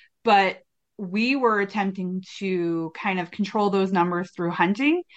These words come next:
And now we are now seeing that hunting, whoa, we have to back up. We can't overhunt because now they're in decline. And so I think we probably all know that climate change is,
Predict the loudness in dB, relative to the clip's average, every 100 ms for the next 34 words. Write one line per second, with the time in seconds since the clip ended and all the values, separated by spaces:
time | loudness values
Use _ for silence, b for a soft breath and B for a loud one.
0 | B B B B _ _ 2 6 6 6
1 | 6 6 4 0 0 2 2 0 0 0
2 | 0 -2 -6 -4 -2 0 2 2 0 -2
3 | 0 0 0 -2 2 4 4 2 -2 -4
4 | -2 4 4 6 4 6 2 -2 -20 -20
5 | -8 -6 -6 -4 0 4 4 4 4 2
6 | 2 -4 -8 -2 0 0 0 -4 -8 -6
7 | -4 -4 -6 -10 -10 -8 -6 -2 -2 -4
8 | b b b b b b _ _ _ -6
9 | -2 0 0 0 0 0 2 2 4 2
10 | 4 4 4 2 0 0 -4 -8 0 2
11 | 2 0 2 4 4 2 2 2 0 -4